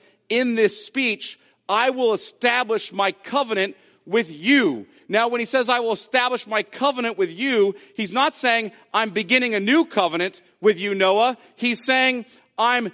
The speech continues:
making good on my prior covenant that I've already brought you into." That's how Noah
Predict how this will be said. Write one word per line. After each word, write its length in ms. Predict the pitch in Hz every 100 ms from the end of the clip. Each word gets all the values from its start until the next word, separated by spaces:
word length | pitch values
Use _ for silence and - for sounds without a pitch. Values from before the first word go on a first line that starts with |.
| -
making 600 | 185 262 302 277 262 175
good 320 | 135 262 277 262
on 380 | - 233 240 226
my 420 | 233 233 233 202 - _ _
prior 600 | - 277 294 269 220 175 - _
covenant 540 | - 240 190 196 196 - _ _
that 160 | 202 226
I've 240 | 233 226
already 580 | 220 247 240 240 220 196 - _
brought 380 | 127 233 226 214
you 180 | 226
into." 640 | 254 311 269 220 170 113 - _ _ _ _ _ _
That's 260 | 226 247 -
how 200 | 247 226
Noah 500 | 202 233 240 226 220